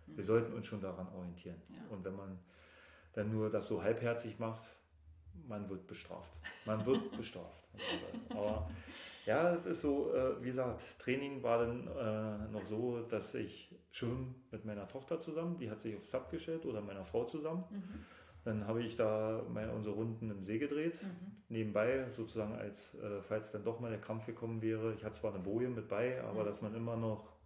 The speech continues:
Speaker 2: es war im Sommer, Boote sind unterwegs, einer sieht dich nicht und fährt dich über den Haufen.
Speaker 1: Ja.
Speaker 2: Wär blöd.
Speaker 1: Mhm.
Speaker 2: Äh, fahr also das Laufen mit der Tochter zusammen, die ist mit Fahrrad nebenher oder mit der Inliner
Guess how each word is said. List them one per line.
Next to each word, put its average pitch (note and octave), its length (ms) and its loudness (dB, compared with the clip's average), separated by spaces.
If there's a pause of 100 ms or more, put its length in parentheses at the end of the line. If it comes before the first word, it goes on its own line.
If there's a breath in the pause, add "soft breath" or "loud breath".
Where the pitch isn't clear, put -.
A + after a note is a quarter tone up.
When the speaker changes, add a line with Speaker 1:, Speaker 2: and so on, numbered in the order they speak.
(260)
Speaker 2:
es F#2 160 -10
war G2 140 -2
im F#2+ 80 -4
Sommer, B2+ 540 -2
Boote A2+ 240 -2
sind A2 200 -4
unterwegs, G#2+ 520 -4
einer G2 220 -6
sieht G2+ 180 -8
dich G2+ 100 -8
nicht G2+ 220 -8
und F#2+ 120 -12
fährt G2 180 -6
dich F#2+ 100 -12
über F#2 100 -6
den F2+ 80 -4
Haufen. F#2+ 320 -4
Speaker 1:
Ja. - 80 -14 (360 loud breath)
Speaker 2:
Wär E2 120 -6
blöd. - 300 0 (300 loud breath)
Speaker 1:
Mhm. - 80 -14 (520 loud breath)
Speaker 2:
Äh, G#2 520 6
fahr B2 380 4
also G#2+ 200 2
das F#2+ 160 4
Laufen C#3 420 6 (220)
mit A2 160 -4
der G#2 80 0
Tochter A#2 320 2
zusammen, B2 520 2 (100)
die A#2+ 80 -4
ist A2+ 120 -4
mit A2 140 -4
Fahrrad C3+ 340 0
nebenher C#3 540 -2 (100)
oder G#2 220 -2
mit G2+ 120 -4
der A2+ 100 0
Inliner C3 440 -2